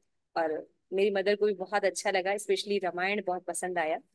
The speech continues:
राजेश्वरी माता जी ने उनको बहुत अच्छे से दिया। तो हमारा प्रयास है इस समर कैंप के द्वारा, जैसा कि आपका instruction है, गुरु महाराज का instruction है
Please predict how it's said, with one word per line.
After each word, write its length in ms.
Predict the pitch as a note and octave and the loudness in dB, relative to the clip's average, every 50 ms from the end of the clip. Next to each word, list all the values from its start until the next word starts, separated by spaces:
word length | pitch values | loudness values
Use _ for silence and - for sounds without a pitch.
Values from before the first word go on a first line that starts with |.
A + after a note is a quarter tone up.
| A3 - - _ _ - | -20 -20 -20 _ _ 2
राजेश्वरी 480 | F3+ E3+ E3 F#3 F#3 - A#3+ A3 F#3+ F#3+ | 2 4 6 6 4 4 4 4 4 4
माता 260 | F#3 F3 E3 - F3 | 4 2 0 -2 -2
जी 140 | - F#3 F3 | 0 0 0
ने 100 | F#3 F3+ | 0 -2
उनको 200 | F3+ F3 - F3 | -4 -6 -4 -2
बहुत 180 | F3 F3 E3+ | 0 0 0
अच्छे 220 | D#3+ D#3+ - - F3+ | 0 -2 -2 -4 -4
से 160 | - - F3+ | -2 -2 0
दिया। 240 | D#3+ D#3+ D#3+ F3 C4+ - _ _ _ _ _ _ _ _ _ _ _ _ _ _ - | 2 2 2 2 2 0 _ _ _ _ _ _ _ _ _ _ _ _ _ _ 0
तो 60 | A3 | 2
हमारा 320 | A3 A3+ A3 A3 A3+ A#3+ | 4 8 10 10 10 10
प्रयास 500 | B3 - - A#3 A#3 A3+ A#3 C#4+ D4 - | 8 8 6 8 8 8 8 6 6 4
है 60 | D4 | 4
इस 140 | C4 C4 - | 4 4 4
समर 240 | - A3+ G#3 G#3+ G3+ | 4 6 6 4 4
कैंप 320 | G3+ - G3+ G3 G3+ G3+ | 4 2 0 0 0 0
के 120 | G3+ G#3+ G#3 | 2 2 2
द्वारा, 340 | G3+ F#3+ F3+ F#3+ G#3+ D#4 E4+ | 4 4 2 2 2 0 -2
जैसा 340 | B3 G#3 F3+ - F#3+ E3+ | -2 -4 -2 0 0 0
कि 160 | E3+ - G3 F3+ | 0 0 -2 -2
आपका 280 | D#3+ E3+ F3 - F#3+ | -2 -2 0 0 2
instruction 640 | F3+ E3+ E3+ - - F3 E3 - - - F#3+ F#3 F3 F#3 | 2 2 0 -2 -2 -2 -2 0 -2 -2 -2 -2 -2 -2
है, 120 | F#3 F#3 | -4 -2
गुरु 180 | F3+ F3+ F3 E3 | -2 -4 -4 -2
महाराज 240 | E3+ D#3+ D#3+ D#3+ - | -2 -2 -2 -2 -2
का 80 | F#3 | -4
instruction 560 | F3 E3+ - - E3 D#3+ - - - E3+ F3 E3+ | -4 -4 -6 -6 -8 -8 -6 -4 -4 -4 -4 -6
है 60 | E3 | -8